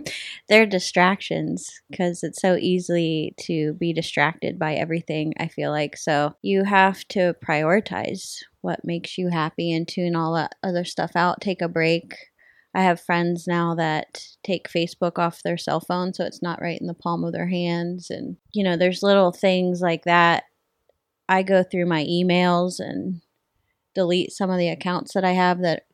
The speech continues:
aren't relevant to me anymore 'cause you get a hundred emails a day. So it's about figuring out, like, what you don't need anymore and getting rid of it. And the more that you get rid of, the more you clear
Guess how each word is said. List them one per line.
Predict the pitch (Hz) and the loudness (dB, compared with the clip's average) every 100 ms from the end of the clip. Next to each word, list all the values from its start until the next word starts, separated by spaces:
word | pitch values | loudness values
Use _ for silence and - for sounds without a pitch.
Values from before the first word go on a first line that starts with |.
| _ | _
aren't | 185 180 - | -4 -4 -2
relevant | 180 180 180 190 - | 0 0 0 -2 -4
to | - | -6
me | 190 185 | -2 0
anymore | 185 180 180 180 | 0 0 0 -2
'cause | 185 175 | -4 -8
you | 170 | -6
get | 165 | -4
a | 165 | -4
hundred | 180 180 175 | -4 -2 -2
emails | 175 180 180 180 185 | 0 0 0 -2 -2
a | |
day. | 180 180 180 | -2 -2 -2
So | 180 175 170 175 190 - - - | -4 -4 -4 -4 -8 -20 -12 -4
it's | 214 | 0
about | 247 220 - - | 6 8 8 6
figuring | 202 190 190 185 180 | 4 6 4 4 4
out, | 175 170 | 2 0
like, | - 170 170 | -2 -4 -4
what | 175 185 180 | 2 4 4
you | 175 180 | 0 0
don't | 175 160 | 2 0
need | - 180 | -2 0
anymore | 180 180 185 185 185 190 185 | 2 0 0 2 2 2 0
and | 185 175 | -2 -2
getting | 175 175 | -2 0
rid | 170 170 | 0 0
of | 180 | 2
it. | 190 175 _ _ 185 | 2 2 _ _ -6
And | 180 | -2
the | 175 | -2
more | 180 190 190 | 0 2 2
that | 185 - | 2 0
you | 175 - _ - - - | -2 -4 _ -20 -14 -4
get | 175 | -2
rid | - 220 | 6 10
of, | 190 175 170 190 - | 10 10 8 0 -6
the | 175 | -4
more | 180 180 | -2 0
you | 170 | 0
clear | - - 233 196 185 196 | -2 2 6 6 6 2